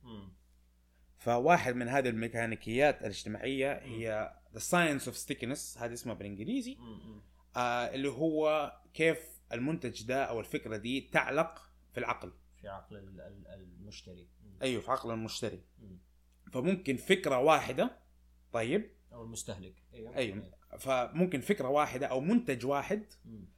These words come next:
Speaker 2: بالطريقة اللي أنت تسوق، آه، هذه ال-، الفكرة.
Speaker 1: مم.
Speaker 2: آه، بس الطريقة اللي أنت تطرحها،
Speaker 1: مم.
Speaker 2: آه، يختلف كيف الناس يتلقوها.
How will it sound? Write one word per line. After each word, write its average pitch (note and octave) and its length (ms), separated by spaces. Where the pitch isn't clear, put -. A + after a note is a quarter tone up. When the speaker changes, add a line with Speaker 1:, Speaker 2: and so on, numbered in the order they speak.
Speaker 2:
بالطريقة D#3+ 560
اللي C3+ 180
أنت F3+ 200
تسوق، E3 760
آه، A#2+ 320
هذه B2+ 580
ال-، A2 680
الفكرة. D3 760
Speaker 1:
مم. C3 280
Speaker 2:
آه، B2 680
بس F3+ 280
الطريقة G3+ 320
اللي E3+ 120
أنت F3 120
تطرحها، C#3+ 540
Speaker 1:
مم. B2+ 300
Speaker 2:
آه، A#2+ 580
يختلف D#3+ 520
كيف C#3+ 260
الناس B2+ 300
يتلقوها. G#2+ 560